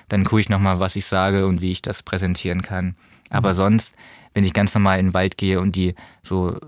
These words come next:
Speaker 1: fünf, sechs, sieben Pilzarten vorstelle, dann, dann mach ich das so, wie es
Speaker 2: Und
Speaker 1: kommt.
Speaker 2: das machen Sie mit Ihrem Handy?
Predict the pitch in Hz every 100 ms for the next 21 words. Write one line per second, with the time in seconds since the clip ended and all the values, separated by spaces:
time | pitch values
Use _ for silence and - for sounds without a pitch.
0 | 147 - 113 101 - 95 - 101 95 -
1 | 101 - 92 92 - 90 - 95 92 85
2 | 78 101 _ _ _ _ _ _ - 87
3 | 85 90 92 - 95 92 - 113 87 -
4 | - - 135 123 143 139 123 120 120 113
5 | 95 101